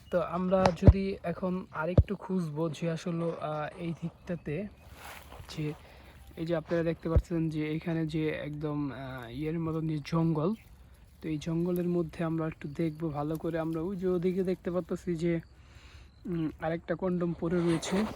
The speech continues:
চলুন আমরা একটু ওই দিকটাতে যাই, একটু কন্ডোমটা একটু দেখার চেষ্টা করি। যে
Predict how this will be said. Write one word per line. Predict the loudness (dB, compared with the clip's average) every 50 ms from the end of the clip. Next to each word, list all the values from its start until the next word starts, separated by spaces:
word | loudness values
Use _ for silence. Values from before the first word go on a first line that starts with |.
| -2 0
চলুন | 0 2 2 0 0 0
আমরা | 0 0 2 2 0
একটু | 0 0 0 0 2 4
ওই | 4 2
দিকটাতে | 2 2 0 0 0 0 2 2
যাই, | 0 2 2 2 2 2 0
একটু | -2 -4 -8 -10 -8 -4
কন্ডোমটা | -2 -2 0 0 0 -2 -4 -6 -8
একটু | -8 -8 -6 -6
দেখার | -4 -4 -4 -6 -8 -8 -8
চেষ্টা | -8 -8 -6 -4 -4 -4
করি। | -2 -2 -2 -2 -4 -6 -6 -10 -14 -16 -16 -16 -18 -18 -16 -16 -14 -14 -14 -14 -14 -16 -16 -18 -20 -20 -20 -20 -10 -6 -6 -6 -6 -10 -18 -20 -2 0 0 0 0 -4 -16 -18 -18 -18 -16 -10 -6
যে | -4 -4 -4